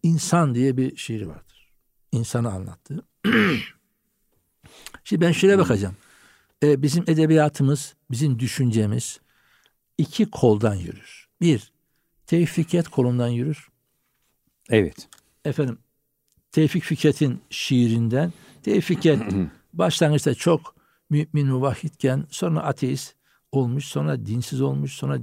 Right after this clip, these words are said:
Speaker 1: din düşmanı olmuş. Kur'an-ı Kerim'e çok ağır hakaretlerle
Speaker 2: Evet.
Speaker 1: şiirler yazmıştır. İşte Tarih-i Kadim'de vardır.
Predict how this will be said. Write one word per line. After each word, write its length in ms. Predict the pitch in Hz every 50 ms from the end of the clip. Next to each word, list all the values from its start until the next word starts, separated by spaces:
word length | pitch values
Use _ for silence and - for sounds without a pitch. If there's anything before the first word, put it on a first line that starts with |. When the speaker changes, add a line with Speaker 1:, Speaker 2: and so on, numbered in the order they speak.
| - - - - - 117 104 92
Speaker 1:
din 220 | 107 147 170 160
düşmanı 340 | 160 147 - - 151 147 156
olmuş. 400 | 156 151 156 160 156 - - _ _ _ _ _ _ _ _ _ -
Kur'an-ı 280 | - 147 147 151 156 143
Kerim'e 280 | - 151 143 143 135 -
çok 180 | - 160 - - -
ağır 160 | 131 156 151
hakaretlerle 580 | - 123 - - 127 120 - - 127 117 110 113
Speaker 2:
Evet. 100 | 104 -
Speaker 1:
şiirler 400 | - - 110 104 101 107 127 143
yazmıştır. 680 | 151 151 147 147 156 147 - - - 156 156 - - _ _
İşte 360 | - - - - 113 110 107
Tarih-i 340 | 104 - 120 113 113 113 117
Kadim'de 680 | 113 - - 110 113 113 107 101 101 101 98 113 120 139
vardır. 460 | 151 151 143 135 143 151 151 -